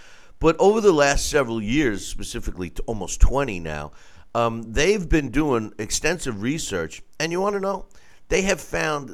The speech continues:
zero, zero negative, uh, aspects of, of marijuana. Even smoking it, you would think would do damage to your lungs or something, and it doesn't. It's actually an anti, uh, cancer. You know, so I, I don't know, man.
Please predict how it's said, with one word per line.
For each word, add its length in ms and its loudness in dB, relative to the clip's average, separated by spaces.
zero, 640 -2
zero 760 -2
negative, 800 0
uh, 260 -2
aspects 640 -2
of, 380 -4
of 140 -6
marijuana. 600 -4
Even 340 2
smoking 720 2
it, 180 -8
you 100 -2
would 160 0
think 280 0
would 180 0
do 160 -2
damage 720 2
to 100 -6
your 200 -2
lungs 400 -2
or 60 -8
something, 240 -8
and 100 -4
it 200 -6
doesn't. 560 2
It's 140 -6
actually 420 0
an 220 -6
anti, 640 -4
uh, 720 -4
cancer. 500 -4
You 80 -4
know, 100 0
so 160 -2
I, 360 6
I 20 10
don't 140 4
know, 140 2
man. 360 0